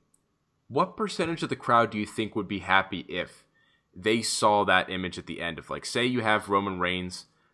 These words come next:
standing over, like, a dead Lesnar with, like, basically aligning with Paul Heyman? Like,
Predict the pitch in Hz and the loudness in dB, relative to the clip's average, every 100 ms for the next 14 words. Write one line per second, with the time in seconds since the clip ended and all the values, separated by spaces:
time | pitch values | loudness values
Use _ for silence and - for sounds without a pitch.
0 | _ - - 117 113 113 110 98 107 104 | _ -6 -2 0 0 0 0 0 2 4
1 | 98 90 87 82 76 107 104 98 92 92 | 2 2 -2 -8 -6 -2 0 0 0 -2
2 | 87 92 92 90 _ _ - 87 - - | -2 -4 -4 -6 _ _ -6 -6 -6 -10
3 | - 87 - 87 120 131 - 120 101 95 | -6 -6 -8 -4 -2 -2 -2 -2 2 6
4 | 98 98 90 - 98 95 92 87 85 78 | 6 4 -4 -2 2 2 2 -4 -6 -8
5 | 73 | -10